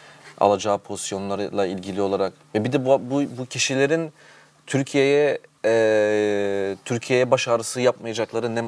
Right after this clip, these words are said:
ne malum yani böyle bir şey de yok ortada. Her ne kadar Türkiye tarafından bu kişilerin veya örgütlerin siyasal, e, askeri faaliyetlerini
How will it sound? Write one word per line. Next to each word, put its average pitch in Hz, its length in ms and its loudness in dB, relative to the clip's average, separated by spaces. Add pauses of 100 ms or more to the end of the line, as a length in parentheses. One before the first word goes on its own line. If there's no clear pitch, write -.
(140)
ne 113 80 0
malum 92 400 -4
yani 95 280 -6
böyle 104 240 -2
bir 107 200 -4 (540)
şey 120 260 2
de 113 60 0
yok 98 220 -2
ortada. 95 240 -6
Her 113 160 0
ne 127 80 4
kadar 123 200 2
Türkiye 120 340 -6
tarafından 113 600 -2 (260)
bu 117 300 0
kişilerin 110 480 0
veya 110 140 2
örgütlerin 107 520 -2 (360)
siyasal, 107 640 0
e, - 20 0
askeri 104 600 0
faaliyetlerini 101 840 -4